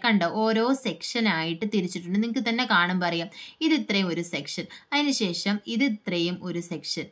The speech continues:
അതുപോലെ ഇത് മറ്റൊരു സെക്ഷൻ, അങ്ങനെ ഓരോ സെക്ഷനായിട്ടാണ് ഇതിനെ തിരിച്ചിരിക്കുന്നത്. അപ്പോൾ ഈ ഹോം ടാബിൽ വരുന്നത് ഏതൊക്കെയാണെന്ന് ചോദിച്ചാൽ, ആ, ഫസ്റ്റ് വൺ ക്ലിപ്പ് ബോർഡ്,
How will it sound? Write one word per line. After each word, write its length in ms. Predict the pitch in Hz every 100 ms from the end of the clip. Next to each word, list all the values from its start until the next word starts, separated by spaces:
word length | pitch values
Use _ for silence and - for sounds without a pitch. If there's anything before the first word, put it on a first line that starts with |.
| - 220
അതുപോലെ 460 | 226 190 165 170 202 247
ഇത് 120 | 233 269
മറ്റൊരു 380 | 202 190 214 208 202
സെക്ഷൻ, 260 | 143 - 190 - - 294
അങ്ങനെ 180 | 302 285 247
ഓരോ 180 | 262 294 302
സെക്ഷനായിട്ടാണ് 880 | 208 170 - 247 214 180 170 160 175 175
ഇതിനെ 220 | 156 160 262 -
തിരിച്ചിരിക്കുന്നത്. 680 | 311 - 208 156 147 147 143 - - -
അപ്പോൾ 140 | 330 381 311
ഈ 20 | 330 302
ഹോം 320 | 294 262 277 302 294
ടാബിൽ 340 | 294 285 285 262
വരുന്നത് 400 | 180 175 175 175 190 208 185
ഏതൊക്കെയാണെന്ന് 840 | 185 185 196 180 151 156 160 165 165
ചോദിച്ചാൽ, 560 | 143 139 165 143 143 254 - - - - 208
ആ, 20 | 202 196 202 247
ഫസ്റ്റ് 360 | 247 - 320 277
വൺ 120 | 226 202
ക്ലിപ്പ് 280 | 175 165 - 170
ബോർഡ്, 320 | 175 165